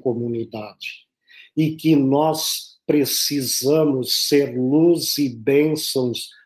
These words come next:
uns para com os outros. Então, todas essas iniciativas, desde um podcast, a um conselho em sala de aula, ao parar o que estamos fazendo e acolher,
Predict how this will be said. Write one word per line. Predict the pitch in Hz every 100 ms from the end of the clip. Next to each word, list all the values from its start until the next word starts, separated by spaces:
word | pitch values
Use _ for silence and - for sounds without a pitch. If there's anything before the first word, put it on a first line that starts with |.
| -
uns | 175 185 - -
para | 151 147 143
com | 143 139
os | 131 -
outros. | 135 135 113 117 113 - - -
Então, | 175 165 202 196
todas | 196 214 196 135
essas | 147 156 - 131 127
iniciativas, | 123 123 - 120 117 - 156 139 127 -
desde | 151 165 151
um | 143
podcast, | 131 135 - 113 - 139 143 135 - - - - - - -
a | 139
um | 143 156 151
conselho | 151 135 - - 151 147
em | 139
sala | - - 139 135
de | 113 120
aula, | 131 143 147 135
ao | 135
parar | - 135 127 127 151 156
o | 131
que | -
estamos | 123 - 143 139 123
fazendo | - 127 113 143 147 123 131
e | 127
acolher, | 131 - 131 123 123 143 151 123